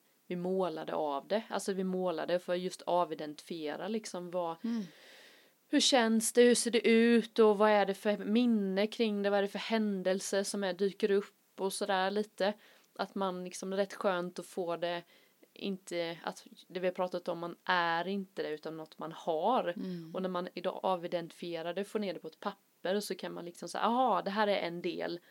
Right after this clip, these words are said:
Speaker 1: av mig." Och sen gjorde vi en meditation där vi liksom lekte och dansade och
Speaker 2: Mm.
Speaker 1: hade mysigt med.
Speaker 2: Mm.
Speaker 1: Och då kan det ju vara olika.
Speaker 2: Mm.
Speaker 1: Bara, kanske bara någon, någon som vill ha en kram, någon vill leka, någon vill känna frihet, någon vill,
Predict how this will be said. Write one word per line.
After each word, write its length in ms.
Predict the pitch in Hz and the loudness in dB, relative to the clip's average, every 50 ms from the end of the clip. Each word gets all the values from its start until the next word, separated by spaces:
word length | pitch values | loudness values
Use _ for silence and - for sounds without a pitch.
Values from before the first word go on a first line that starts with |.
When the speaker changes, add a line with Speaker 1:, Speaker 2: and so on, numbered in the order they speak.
| _ _ _ | _ _ _
Speaker 1:
av 100 | - 170 | -6 -4
mig." 340 | 165 143 - - 151 - - _ _ _ _ _ _ _ _ _ _ _ _ _ _ _ - - - | -4 -4 -4 -4 -6 -10 -14 _ _ _ _ _ _ _ _ _ _ _ _ _ _ _ -20 -14 -10
Och 120 | - 180 175 | -8 -8 -4
sen 280 | - 180 160 156 175 | -2 -2 0 0 -2
gjorde 220 | 175 160 147 156 147 | -4 -4 -6 -6 -8
vi 100 | 156 160 | -8 -8
en 120 | 160 160 | -6 -8
meditation 560 | 160 156 - - 160 160 - 151 143 147 147 | -8 -8 -8 -10 -10 -8 -8 -8 -8 -8 -8
där 100 | 147 151 | -8 -8
vi 260 | 143 143 143 - - - _ - - _ _ _ _ _ _ _ _ _ | -8 -8 -10 -10 -12 -16 _ -20 -20 _ _ _ _ _ _ _ _ _
liksom 380 | - - - - - - - - _ _ _ _ _ _ _ _ _ _ _ _ _ _ | -16 -14 -12 -12 -12 -12 -14 -16 _ _ _ _ _ _ _ _ _ _ _ _ _ _
lekte 600 | - 165 190 185 170 160 - - - _ - 165 | -6 -4 -2 0 -2 -2 -4 -10 -16 _ -6 -6
och 80 | 151 147 | -4 -4
dansade 840 | 170 160 165 170 156 151 - - - - - - 82 82 - - | -4 -4 -6 -6 -6 -6 -8 -6 -6 -6 -8 -8 -8 -8 -8 -8
och 220 | - - - - - _ _ _ _ - | -8 -8 -10 -12 -14 _ _ _ _ -8
Speaker 2:
Mm. 240 | 160 156 156 151 156 | -8 -6 -4 -4 -4
Speaker 1:
hade 140 | 165 160 | -4 -4
mysigt 800 | 165 170 170 170 165 156 - - - - 185 - - - - - | -6 -6 -6 -6 -6 -6 -6 -4 -4 -4 -4 -4 -8 -14 -12 -6
med. 160 | 185 175 180 | -4 -2 -2
Speaker 2:
Mm. 220 | 180 190 196 220 226 | -2 -2 -2 -2 -4
Speaker 1:
Och 80 | 220 196 | -4 -2
då 140 | 190 190 | -2 -2
kan 180 | 190 - - 226 | -2 -2 -4 -2
det 40 | 254 | -2
ju 60 | 262 | 0
vara 120 | 220 196 196 | 0 0 0
olika. 480 | 190 185 180 170 160 - - 208 226 - - - - | 0 -2 -4 -6 -8 -6 -6 -6 -6 -6 -8 -16 -6
Speaker 2:
Mm. 260 | 226 254 269 262 247 226 | -2 0 0 0 0 0
Speaker 1:
Bara, 240 | 190 190 180 175 175 - - - - - | 0 0 0 -2 -8 -14 -14 -14 -10 -8
kanske 240 | - 202 - 214 | -8 -8 -6 -2
bara 140 | 196 202 202 | -2 0 0
någon, 260 | 202 202 190 185 185 - | 0 0 -2 -4 -4 -4
någon 300 | 214 202 202 196 190 190 | -4 -4 -4 -4 -4 -4
som 220 | - - 190 185 | -4 -4 -4 -4
vill 100 | 185 190 | -4 -6
ha 80 | 196 185 | -6 -6
en 100 | 185 185 | -6 -8
kram, 540 | - - 196 175 165 165 175 190 196 196 196 | -8 -6 -6 -4 -4 -4 -4 -4 -4 -4 -2
någon 220 | 202 196 196 190 | -2 -2 -2 -2
vill 140 | 196 196 196 | -2 -2 -2
leka, 560 | 202 208 202 190 185 - - _ - 175 175 | 0 0 0 -2 -2 -4 -8 _ -6 -4 -4
någon 180 | 180 180 180 175 | -4 -4 -6 -6
vill 140 | 175 180 | -6 -8
känna 260 | 175 - 190 180 180 185 | -6 -8 -6 -6 -8 -8
frihet, 800 | - - 196 196 190 185 175 175 170 165 165 170 180 180 _ - | -6 -4 -2 -2 -2 -2 -4 -6 -4 -4 -4 -4 -6 -8 _ -10
någon 200 | 180 175 165 160 | -10 -10 -10 -10
vill, 200 | 170 175 175 | -12 -12 -12